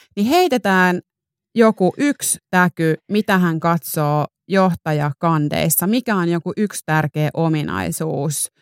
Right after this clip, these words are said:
tai asia, mitä hänen pitäisi, mikä olisi semmoinen hyvän johtamisen tunnusmerkki tai johtajan tunnusmerkki?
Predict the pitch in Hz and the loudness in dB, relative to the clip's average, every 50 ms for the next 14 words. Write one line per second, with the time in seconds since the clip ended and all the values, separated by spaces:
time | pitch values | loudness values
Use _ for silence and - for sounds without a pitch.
0 | _ _ _ - 165 165 165 170 160 156 156 151 151 - - - 190 185 180 175 | _ _ _ -2 0 2 2 2 2 2 2 0 -2 -4 -4 -2 0 0 0 0
1 | - 165 160 151 147 151 151 - - 156 156 151 156 151 156 156 156 147 151 151 | 0 -2 -2 -2 -2 -4 -6 -6 -8 -8 -6 -4 -4 -4 -4 -4 -4 -4 -4 -4
2 | 156 147 156 156 - - 156 156 160 147 - 185 185 180 - 175 160 156 151 - | -4 -6 -8 -6 -6 -4 -4 -2 -2 -2 -2 -2 -2 -2 0 0 0 0 0 -2
3 | - 156 156 151 151 151 151 175 175 170 165 151 151 151 156 151 151 147 143 - | -2 -4 -4 -4 -4 -4 -4 -4 -4 -4 -6 -6 -8 -6 -6 -4 -4 -6 -6 -10
4 | - - - - 151 - 160 156 160 - 170 160 156 156 151 165 - 170 - - | -12 -12 -10 -10 -10 -8 -10 -10 -8 -8 -8 -8 -8 -8 -10 -12 -12 -12 -10 -10
5 | 180 - _ 180 - 165 160 160 165 170 196 190 170 - - - 156 156 - - | -12 -12 _ -12 -8 -4 -4 -2 -2 -2 -2 -2 -4 -6 -10 -10 -8 -8 -6 -8
6 | - 180 170 170 170 - 175 180 - - 165 - - _ _ _ | -8 -8 -8 -10 -8 -8 -10 -10 -10 -14 -14 -16 -16 _ _ _